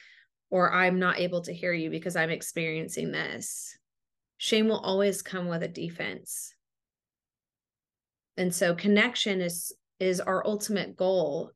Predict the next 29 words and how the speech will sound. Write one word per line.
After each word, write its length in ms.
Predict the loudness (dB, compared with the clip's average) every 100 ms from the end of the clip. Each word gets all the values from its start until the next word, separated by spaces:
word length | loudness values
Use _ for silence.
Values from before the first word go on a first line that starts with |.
| _ _ _
as 200 | -8 -6
humans. 440 | -2 0 0 -2 4
We 160 | 4
actually 520 | 6 0 0 0 2 2
need 240 | 2 2
<laughs> 100 | 2
that 220 | -2 -2
for 180 | -2 -2
survival. 960 | -2 -4 -2 -4 -4 -4 -6 -6 -8 _ _ _ _ _ _ _ _ -8
And 120 | -2
so 120 | 2
the 120 | 4
way 260 | 6 6 6
that 220 | 2 0
we 340 | 0 0 -2 -6 -20 _ _ 0
break 360 | 4 4 2
down 300 | 2 2 2
the 100 | -2
walls 460 | -2 0 0 -2 -4
of 140 | -8
shame 640 | -6 -4 -2 -2 -4 -8 -12 _ _ -2
that 220 | -2 0
disconnect 680 | 0 -2 -4 -2 -2 -2
us 360 | 0 0 -4 -12 _ _ _ _ 0
is 200 | 0 2
by 200 | 0 0
sharing 840 | -2 0 2 2 -2 -8 -10 -16 _ _ _ _ _ _ _ _ _ _ -8
those 420 | 2 4 4 0 -4 -8 -4
deeper 680 | -4 -2 0 0 0 -6